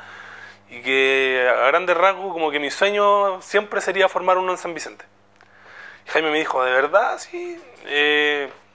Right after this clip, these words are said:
no sé, todavía estamos chicos, esperemos el otro año". Ya, llegó el otro año y con Patricia y Francisco estábamos viendo otro proyecto que igual nos interesa mucho a la comunidad, que es sobre eliminar las bolsas plásticas, a-,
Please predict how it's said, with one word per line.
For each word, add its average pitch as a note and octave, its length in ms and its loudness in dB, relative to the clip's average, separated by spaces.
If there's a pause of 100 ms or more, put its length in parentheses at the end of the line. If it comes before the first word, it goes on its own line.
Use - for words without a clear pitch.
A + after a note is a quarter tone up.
(240)
no C3 180 -10
sé, F3 540 2
todavía D3 200 2
estamos D3 280 -2
chicos, E3 760 0
esperemos D#3 280 0
el D3+ 60 2
otro D3+ 220 2
año". F3 480 0 (760)
Ya, - 220 -4
llegó D3+ 240 2
el G3 80 4
otro F#3+ 160 4
año G#3+ 260 0
y D#3 200 -4
con D3 120 -8
Patricia G3 640 0
y E3 280 -6
Francisco D#3+ 420 -2
estábamos F#3+ 340 2
viendo F#3+ 240 0
otro G#3 160 2
proyecto G#3 560 -2
que E3+ 140 -4
igual F#3 520 -2
nos E3 140 2
interesa E3 380 0
mucho F3+ 180 -4
a F3 60 0
la F3 60 2
comunidad, F3+ 360 -2
que D#3+ 260 -2
es D#3+ 60 -4
sobre E3 260 2
eliminar D#3 300 0
las E3+ 100 4
bolsas E3+ 260 -4
plásticas, E3+ 580 0
a-, C3+ 240 2